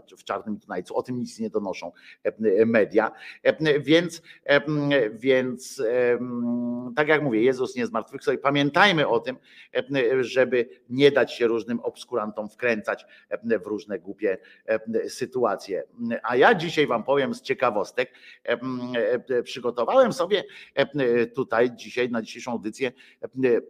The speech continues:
puszkę Pepsi, znaczy puszkę była w środku Pepsi, nie że puszka z Pepsi, e, tylko puszka, a w środku było Pepsi. E, no i, e, muszę wam powiedzieć, że nie wypiłem tej Pepsi. E, i to nie dlatego, e,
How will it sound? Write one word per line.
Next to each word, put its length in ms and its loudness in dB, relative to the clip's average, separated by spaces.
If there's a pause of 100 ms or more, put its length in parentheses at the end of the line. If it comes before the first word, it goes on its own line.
(140)
puszkę 540 2
Pepsi, 400 0
znaczy 240 -4
puszkę 760 0 (160)
była 300 0
w 60 -6
środku 360 4
Pepsi, 460 -10
nie 220 -2
że 140 -6
puszka 340 -12
z 60 -20
Pepsi, 320 -10 (340)
e, 280 -4
tylko 280 -4
puszka, 400 -2
a 40 -6
w 60 -10
środku 320 2
było 160 -4
Pepsi. 380 -6 (280)
E, 140 2 (380)
no 160 2
i, 200 0 (220)
e, 120 2 (680)
muszę 380 -2
wam 180 -2
powiedzieć, 420 -4
że 100 -2
nie 140 0
wypiłem 420 -4
tej 140 -20
Pepsi. 420 -14 (280)
E, 280 -2
i 120 -6
to 120 2
nie 160 4
dlatego, 640 6 (360)
e, 120 -2